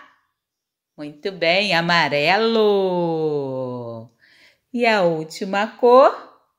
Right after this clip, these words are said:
Que cor é esta?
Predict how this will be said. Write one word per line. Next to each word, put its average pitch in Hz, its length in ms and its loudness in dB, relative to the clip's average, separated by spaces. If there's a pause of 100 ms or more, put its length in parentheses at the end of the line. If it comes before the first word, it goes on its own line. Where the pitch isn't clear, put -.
(2000)
Que 214 260 -6
cor 190 240 4
é 190 360 4
esta? - 260 -6